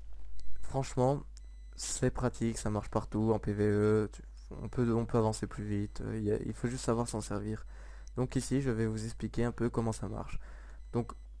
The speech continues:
la téléportation que je vais prendre, c'est celle de l'arc court du voleur. Donc ce voleur là est niveau deux, hein, il a absolument rien fait, je l'ai juste, euh, emmené comme ça. Mais je vais vous montrer comment, euh, ça marche.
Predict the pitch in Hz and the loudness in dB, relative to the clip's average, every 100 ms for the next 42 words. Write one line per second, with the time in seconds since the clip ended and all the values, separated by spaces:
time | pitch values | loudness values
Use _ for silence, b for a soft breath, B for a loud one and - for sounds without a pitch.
0 | - - 143 151 151 151 - 143 - - | -2 0 2 2 2 0 2 0 0 -2
1 | 135 - - 127 120 113 110 107 - 135 | -2 -2 -4 -4 2 4 4 4 0 0
2 | 139 - 120 117 117 113 101 117 - 113 | -2 -2 0 0 -2 0 4 4 4 -2
3 | - 123 120 120 117 - - - - 123 | 0 0 0 0 -2 -4 -12 -14 -10 -2
4 | 131 113 104 107 - B B B B B | 2 4 2 -2 -8 B B B B B
5 | B - - 101 - 107 110 113 110 113 | B -10 -8 -4 2 6 8 8 8 6
6 | 107 107 104 104 107 113 107 107 107 - | 4 2 2 2 2 2 0 -2 -4 -6
7 | - 110 107 101 101 101 - 107 110 110 | -8 -6 -4 -2 -2 -2 0 2 0 -2
8 | 101 - 104 107 - 107 104 107 107 104 | -8 -10 -8 -6 -2 0 0 0 0 0
9 | - 107 120 135 151 B B B B B | -2 -2 0 0 -2 B B B B B
10 | B B - - 127 156 127 123 127 123 | B B -14 0 2 4 4 2 2 0
11 | 113 - 139 135 117 120 123 - 120 113 | -2 0 0 0 0 0 -2 -2 -2 0
12 | 113 113 113 - 127 107 - - - | 0 0 -2 -4 -2 -2 -4 -8 -6